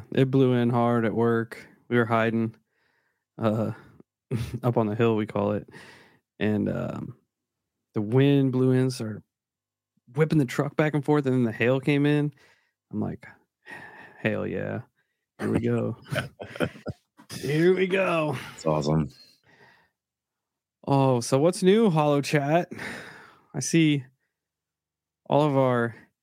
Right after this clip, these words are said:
Speaker 1: friends in here. It's looking like everybody's having a good time. They're already hashtagging Kyle's feet pics and shit.
Speaker 2: That seems to be a, a Wednesday ritual at this point.
Speaker 1: Yeah. They're, uh,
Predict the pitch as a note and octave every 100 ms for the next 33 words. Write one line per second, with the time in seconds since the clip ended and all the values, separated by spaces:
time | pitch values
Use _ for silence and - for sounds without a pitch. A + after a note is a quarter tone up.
0 | _ _ - - D#3 D3+ C#3+ C#3+ C#3 C#3
1 | C#3+ F3 - _ _ _ _ _ _ _
2 | _ _ _ _ _ _ _ _ _ _
3 | _ _ D3 C#3 C3 C3 B2+ B2 B2+ A#2+
4 | B2+ A#2+ C3 B2+ C3 B2+ B2 B2 A#2+ B2
5 | B2 - B2 B2 B2 A#2+ B2+ A#2+ A2+ B2
6 | A#2+ - A#2+ - B2 B2 A#2+ A#2+ B2 -
7 | _ _ _ _ _ _ _ - - -
8 | - - - - - F#2+ E2 D#2 D#2+ D2+
9 | C#2+ C#2+ - - - - E2 F2 E2+ D#2
10 | E2 D#2 D#2 - _ _ - E2+ D#2+ E2
11 | D2+ D2+ - E2 - E2 D#2 E2+ - -
12 | _ _ _ _ - C#2 G#1+ G1+ _ _
13 | _ _ _ _ _ _ _ - B2 B2
14 | A#2+ G#2